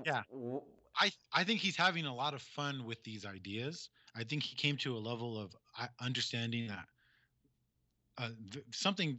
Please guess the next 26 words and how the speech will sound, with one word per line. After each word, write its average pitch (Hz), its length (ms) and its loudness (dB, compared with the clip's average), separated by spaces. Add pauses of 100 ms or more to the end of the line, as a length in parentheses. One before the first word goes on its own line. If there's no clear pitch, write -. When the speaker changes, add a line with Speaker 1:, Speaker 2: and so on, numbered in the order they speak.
(140)
Speaker 1:
very 143 240 2
similar 131 400 0
to 117 180 -4
what 110 180 -6
simulation 110 540 -4
theory 117 300 -4
is, 110 120 -4
that 95 140 -8
there's 95 240 -8
this - 220 -6 (160)
idea 101 340 -4
of 87 120 -12
God. 107 360 0
I 107 40 -4
think 120 180 0
he 127 140 0
has 117 180 -2 (180)
very 123 260 0
complicated 117 640 -6
ideas, 127 500 -4 (480)
um, 104 400 -2 (480)
of 101 320 -4
fame 127 680 4
and 98 140 -2
what 104 160 -6
self 120 400 -2